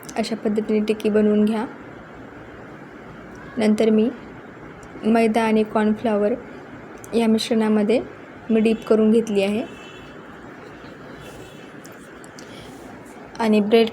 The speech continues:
क्रम्समध्ये अशा पद्धतीने डीप करून घ्या.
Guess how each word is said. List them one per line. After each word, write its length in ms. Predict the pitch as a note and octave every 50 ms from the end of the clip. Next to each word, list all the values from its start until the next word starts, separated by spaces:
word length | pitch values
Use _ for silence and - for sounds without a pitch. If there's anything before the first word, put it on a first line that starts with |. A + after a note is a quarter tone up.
| -
क्रम्समध्ये 640 | - A3+ A3 A3 A3 G#3+ - A3+ G#3 G3+ G#3 G#3+ B3+ - - - - - - - - - -
अशा 200 | - A3+ - B3
पद्धतीने 640 | A#3 A#3+ A#3+ G#3+ G#3 A3 G#3+ G#3+ A3+ G#3 G#3 G#3+ C#4+ F#4 - - - - - - - - - - - - - - - - - - - - - - - - - - - - - - - - - - - - - - - - - - - - - - - - - - - - - - - - G#3+
डीप 220 | G#3+ G#3+ G#3+ -
करून 320 | - A3+ A3 A3 G#3+ G#3+
घ्या. 400 | G#3+ A#3 A3+ A3 C#4 - - -